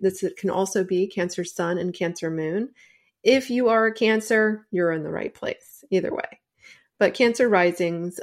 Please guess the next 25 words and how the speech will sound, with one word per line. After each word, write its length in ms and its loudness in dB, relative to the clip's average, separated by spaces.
um, 400 -6
if 180 -6
you 80 -6
do 160 0
know 80 2
your 160 0
rising 400 -4
sign, 600 -6
that 240 -2
would 120 -6
be 140 -2
the 100 -4
most 560 -4
impactful. 1000 -4
You 100 -2
would 100 -8
get 160 -4
the 40 -4
most 520 -2
out 120 -4
of 140 -10
this, 420 -6
um, 440 -12
horoscope. 600 -4
Okay. 460 -6